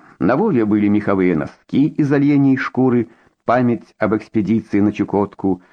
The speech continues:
да алые трусы. В таком виде он добрел до потухшего костра, сгреб в кучу несгоревшие корявые ивовые ветви, набросал щепочек и чиркнул спичкой.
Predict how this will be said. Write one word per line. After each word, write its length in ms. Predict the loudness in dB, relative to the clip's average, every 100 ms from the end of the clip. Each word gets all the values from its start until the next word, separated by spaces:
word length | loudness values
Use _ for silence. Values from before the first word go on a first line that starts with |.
| -14
да 320 | -6 -2 -2 -2
алые 420 | -2 0 2 0
трусы. 560 | 0 -2 -4 -6 -6 -6 -10 _ _ _ _ _ _ _ _
В 120 | -6
таком 300 | -2 2 2
виде 520 | 2 0 0 -2 -4 -8 _ _ -2
он 240 | 0 0
добрел 380 | 0 2 2 2
до 100 | 0
потухшего 580 | -2 0 -2 0 -2 -2
костра, 640 | -4 -10 -6 -2 -2 -2 -10 _ _ _ -14
сгреб 520 | -6 -2 0 0 -2
в 120 | -8
кучу 400 | -2 0 0 2
несгоревшие 720 | 0 2 0 0 0 -2 -2 0
корявые 640 | 0 0 0 0 -2 -2
ивовые 640 | 0 0 0 0 0 -2
ветви, 600 | 0 0 0 -2 -2 -2 -6 _ -20 -4
набросал 540 | -2 0 -2 -2 -2
щепочек 800 | -4 -6 -2 -2 -2 -4 -4 -4 -10 _ _ -6
и 100 | -4
чиркнул 480 | -2 -2 0 0 0
спичкой. 720 | -2 -4 -4 -2 -2 -2